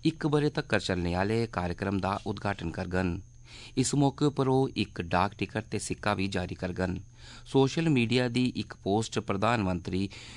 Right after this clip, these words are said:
नरेंद्र मोदी होरें आखेआ जे एह् दिन हर भारती आस्तै इक म्हत्तवपूर्ण मौका ऐ। उ'नें वंदे मातरम गी इक प्रेरक आवाहन दस्सेआ, जिन्नै पीढ़ियें गी प्रेरित कीता ऐ ते पूरे मुल्खै च देशभक्ति दी भावना गी पैदा कीता ऐ।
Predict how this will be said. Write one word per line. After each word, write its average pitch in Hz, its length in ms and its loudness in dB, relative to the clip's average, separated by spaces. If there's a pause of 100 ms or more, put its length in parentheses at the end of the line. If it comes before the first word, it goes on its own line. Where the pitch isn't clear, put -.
(140)
नरेंद्र 98 360 6
मोदी 110 360 2
होरें 95 140 2
आखेआ 92 340 -4
जे 120 200 0
एह् 120 200 -2
दिन 117 220 0 (100)
हर 117 240 0 (120)
भारती 107 520 0
आस्तै 98 400 -2 (120)
इक 87 220 -6
म्हत्तवपूर्ण 95 580 -2
मौका 87 360 2
ऐ। 82 140 -4 (760)
उ'नें 170 300 8
वंदे 113 320 6
मातरम 120 480 4
गी 120 160 0 (120)
इक - 200 -8
प्रेरक 107 520 4 (100)
आवाहन 92 440 4
दस्सेआ, 90 440 0 (460)
जिन्नै 143 320 8 (120)
पीढ़ियें 131 460 6
गी 117 100 2
प्रेरित 98 400 2
कीता 92 320 0
ऐ 87 120 -4 (300)
ते 101 100 6
पूरे 98 320 4
मुल्खै 104 380 4
च 135 200 2 (120)
देशभक्ति 95 680 0
दी 92 180 2
भावना 95 340 6
गी 104 180 -6
पैदा 90 320 4
कीता - 300 -4
ऐ। 90 220 -2